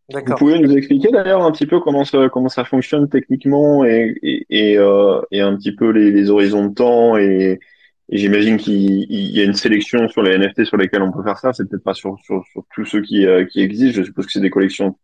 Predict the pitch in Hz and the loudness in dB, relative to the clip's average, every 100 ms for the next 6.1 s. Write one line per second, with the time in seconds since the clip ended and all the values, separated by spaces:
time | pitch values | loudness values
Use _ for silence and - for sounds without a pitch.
0 | _ - 92 - 95 101 127 139 - - | _ -8 -6 -6 -6 -2 -2 -2 -6 -20
1 | - - - _ - 95 87 85 85 85 | -20 -20 -20 _ -2 0 2 4 4 2
2 | 85 - - - 101 95 104 101 101 113 | 0 -4 -12 -4 -4 0 2 2 2 -2
3 | - 98 101 110 104 98 101 113 110 104 | 0 0 0 2 2 2 0 2 0 0
4 | 95 104 101 104 101 95 95 - - 95 | -2 -2 0 2 2 0 -2 -8 -12 -6
5 | 107 98 104 101 110 110 104 98 98 92 | -4 -4 -6 -2 -2 -2 0 0 2 0